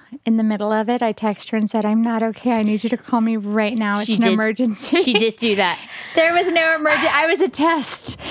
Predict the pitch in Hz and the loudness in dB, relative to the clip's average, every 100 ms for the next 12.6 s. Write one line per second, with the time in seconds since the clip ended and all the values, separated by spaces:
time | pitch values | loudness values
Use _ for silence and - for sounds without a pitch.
0 | - - 339 294 254 - - - - - | -4 0 2 2 -2 -6 -20 -20 -18 -20
1 | - 320 381 403 - - 403 415 415 359 | -2 2 2 2 2 2 2 4 2 2
2 | 427 381 381 381 370 349 349 - 415 415 | 0 0 2 2 2 2 0 0 0 0
3 | 392 403 359 320 294 359 311 359 381 - | 2 0 2 2 4 2 2 2 2 2
4 | 320 294 302 302 370 480 - 262 339 359 | 0 2 2 2 2 0 0 2 2 2
5 | 269 254 254 240 220 214 214 202 196 185 | 2 2 2 0 0 -2 -2 -2 -2 -2
6 | 190 185 185 196 220 - - - - - | -4 -4 -2 -2 -2 -6 -12 -12 -14 -4
7 | 269 302 339 349 311 294 294 269 247 240 | 0 0 0 0 0 -2 -2 -2 0 -2
8 | - 226 208 208 - 196 - 339 - 330 | -2 -2 0 0 0 0 0 -2 -2 -6
9 | - - 262 262 226 220 220 233 220 190 | -6 -2 -2 0 0 0 0 0 0 0
10 | 185 190 156 170 175 - - 285 269 247 | 0 -2 -2 -2 -2 -2 2 2 2 0
11 | 247 247 233 202 202 190 202 196 180 185 | 0 0 0 0 0 0 -2 0 -2 -2
12 | 180 185 180 175 202 185 | -4 -4 -2 -2 -2 -2